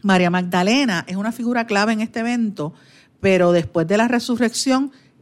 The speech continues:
el, la figura de ella prácticamente desaparece. Empiezan a hablar de los doce apóstoles que fueron los encargados de llevar la palabra de Jesús según los relatos bíblicos, ¿verdad? Entonces, ¿qué pasó con el papel de María Magdalena? Que estuvo allí,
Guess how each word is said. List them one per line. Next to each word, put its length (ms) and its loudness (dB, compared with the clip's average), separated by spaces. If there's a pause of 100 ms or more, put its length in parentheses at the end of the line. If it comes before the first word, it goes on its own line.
(120)
el, 300 -2
la 160 0
figura 340 0
de 140 2
ella 180 0
prácticamente 600 -4
desaparece. 680 -2
Empiezan 340 -6
a 40 0
hablar 200 0
de 100 -2
los 140 -2
doce 280 -2
apóstoles 560 -4 (280)
que 140 -4
fueron 240 2
los 120 2
encargados 540 0
de 120 -2
llevar 260 -2
la 120 -2
palabra 360 0
de 80 -2
Jesús 320 -6
según 240 -6
los 100 -2
relatos 400 -4
bíblicos, 500 -6
¿verdad? 320 -4 (280)
Entonces, 260 -6
¿qué 20 -4
pasó 360 -2
con 160 0
el 80 0
papel 260 -2
de 80 -2
María 200 -6
Magdalena? 520 -4
Que 100 -10
estuvo 300 -6
allí, 300 -2